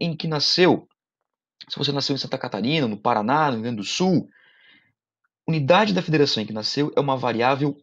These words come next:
qualitativa. Qualitativa. Eu não posso contar essa variável, então ela é qualitativa.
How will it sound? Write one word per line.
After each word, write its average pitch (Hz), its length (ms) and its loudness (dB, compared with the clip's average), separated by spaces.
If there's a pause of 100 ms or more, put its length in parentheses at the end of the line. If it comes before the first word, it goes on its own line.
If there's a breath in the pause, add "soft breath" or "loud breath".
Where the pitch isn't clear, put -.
(120)
qualitativa. 131 1200 0 (880)
Qualitativa. 117 840 -2
Eu - 160 -2
não 170 100 -4
posso 196 420 0
contar 110 480 -2
essa 95 160 -6
variável, 95 400 -8
então - 140 -10
ela 127 80 -6
é 135 60 -12
qualitativa. 131 1000 -4